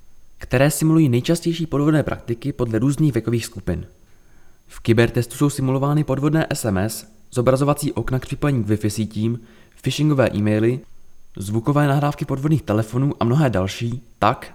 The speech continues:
aby si je každý uživatel moderních technologií mohl bezpečně vyzkoušet. Testové otázky byly připravovány odborníky na základě reálných případů, jimiž se podvodníci snaží své oběti nachytat. Pachatelé se při útocích snaží překonávat zejména lidský faktor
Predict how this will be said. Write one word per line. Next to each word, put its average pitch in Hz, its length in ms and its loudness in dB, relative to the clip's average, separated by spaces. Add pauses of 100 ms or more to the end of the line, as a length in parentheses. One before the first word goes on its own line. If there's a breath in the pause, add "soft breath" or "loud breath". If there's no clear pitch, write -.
aby 123 160 0
si - 140 -2
je 120 60 2
každý 131 280 -2
uživatel 123 400 0
moderních 127 300 0
technologií 123 460 -2
mohl 110 200 2
bezpečně 117 440 -2
vyzkoušet. 104 600 -4 (960 soft breath)
Testové 156 380 2
otázky 113 420 0
byly 117 160 2
připravovány 139 560 0
odborníky 117 540 2
na 123 80 2
základě 113 400 2
reálných 135 360 2
případů, 98 520 -2 (540 soft breath)
jimiž 156 200 4
se 120 100 -2
podvodníci 135 460 0
snaží 123 240 -2
své 123 180 -2
oběti - 260 0
nachytat. 95 500 -4 (1500 soft breath)
Pachatelé 131 460 0
se 131 120 -6
při 120 140 -4
útocích 127 440 -4
snaží 139 280 0
překonávat 143 580 0
zejména 151 380 2
lidský 139 280 -4
faktor 87 480 -8